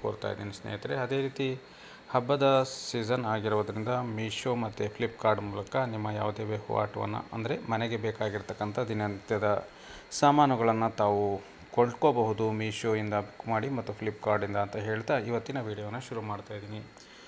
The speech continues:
ವೈದ್ಯಕೀಯ ಸೀಟಿಗಾಗಿ ನಕಲಿ ದಾಖಲೆ ನೀಡಿ ವಿಕಲಚೇತನ ಕೋಟಾದಡಿ ಅರ್ಜಿ ಸಹ ಹಾಕಿದ್ದ ಇಪ್ಪತ್ತೊಂದು ಅಭ್ಯರ್ಥಿಗಳು ಸಿಕ್ಕಿಬಿದ್ದಿದ್ದಾರೆ. ಈ ಸಂಬಂಧ ಕರ್ನಾಟಕ ಪರೀಕ್ಷಾ ಪ್ರಾಧಿಕಾರ ದೂರು ನೀಡಿದೆ. ಮೆಡಿಕಲ್ ಸೀಟ್ ಪಡೆಯೋದಕ್ಕೆ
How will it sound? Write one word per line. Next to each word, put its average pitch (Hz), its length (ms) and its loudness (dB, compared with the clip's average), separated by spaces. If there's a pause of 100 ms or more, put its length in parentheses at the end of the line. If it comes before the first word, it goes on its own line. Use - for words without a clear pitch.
(240)
ವೈದ್ಯಕೀಯ 175 440 0
ಸೀಟಿಗಾಗಿ 127 680 -2
ನಕಲಿ 117 480 -6
ದಾಖಲೆ 110 340 -4
ನೀಡಿ 110 300 -6
ವಿಕಲಚೇತನ 110 840 -6 (300)
ಕೋಟಾದಡಿ 110 760 -2 (100)
ಅರ್ಜಿ 110 220 -6
ಸಹ 104 280 -8
ಹಾಕಿದ್ದ 107 400 -6 (280)
ಇಪ್ಪತ್ತೊಂದು 143 640 -2
ಅಭ್ಯರ್ಥಿಗಳು 107 600 -6
ಸಿಕ್ಕಿಬಿದ್ದಿದ್ದಾರೆ. 107 840 -8 (500)
ಈ 139 100 -2
ಸಂಬಂಧ 131 420 -4
ಕರ್ನಾಟಕ 110 640 -4 (180)
ಪರೀಕ್ಷಾ 110 320 -8
ಪ್ರಾಧಿಕಾರ 110 560 -6 (260)
ದೂರು 120 260 -6
ನೀಡಿದೆ. 107 380 -4 (540)
ಮೆಡಿಕಲ್ 160 400 -2
ಸೀಟ್ - 300 -10
ಪಡೆಯೋದಕ್ಕೆ 117 600 -4